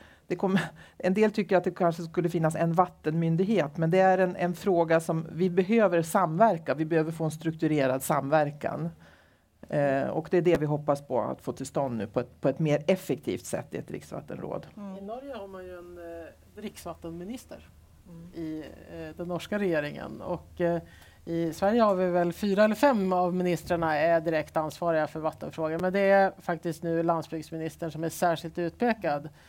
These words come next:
Speaker 3: eh, som ansvarig för vattenfrågor. Och det, så det går, eh, ändå framåt i de här samordningsarbetet, tycker jag.
Speaker 2: Men tycker du vi behöver en dricksvattenminister i Sverige?
Speaker 3: Ja, det är faktiskt... Eh, eh,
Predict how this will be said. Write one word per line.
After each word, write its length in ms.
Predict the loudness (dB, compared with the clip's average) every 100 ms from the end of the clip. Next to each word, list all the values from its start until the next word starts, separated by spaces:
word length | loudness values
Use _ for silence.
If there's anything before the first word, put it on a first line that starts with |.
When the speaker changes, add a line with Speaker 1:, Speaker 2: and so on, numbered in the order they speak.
| -20 _ _ -2
Speaker 3:
eh, 280 | 0 2 0 -6
som 300 | -2 -2 0
ansvarig 480 | -4 -4 -2 -4 -2
för 100 | -8
vattenfrågor. 640 | -8 -12 -10 -8 -6 -4
Och 120 | -4
det, 260 | -2 -2 -4 -12 -20 -20 _
så 140 | _ -2
det 100 | 0
går, 320 | 4 4 4
eh, 560 | 2 0 0 2 2 0 0
ändå 260 | 0 0
framåt 500 | 0 0 2 0 -2
i 80 | -2
de 140 | -2 -2
här 100 | -2
samordningsarbetet, 1300 | -2 -2 -2 -4 -4 -10 -14 -6 -4 0 -2 -4 -12
tycker 180 | -10 -8
jag. 180 | -8 -12 -8
Speaker 2:
Men 140 | -8
tycker 280 | -8 -10 -8
du 60 |
vi 120 | -8 -8
behöver 440 | -6 -2 -2 0
en 120 | -2
dricksvattenminister 920 | -2 -6 -8 -8 -4 -4 -4 -6 -10
i 60 | -12
Sverige? 360 | -8 -8 -8 -12 _ -20 -20 -18 -20 -6
Speaker 3:
Ja, 320 | 0 2 2 0
det 280 | 2 4 4
är 180 | 2
faktiskt... 720 | 0 -4 -2 -4 -4 -8 -4 0
Eh, 280 | 2 2 0
eh, 500 | -2 -4 -2 -2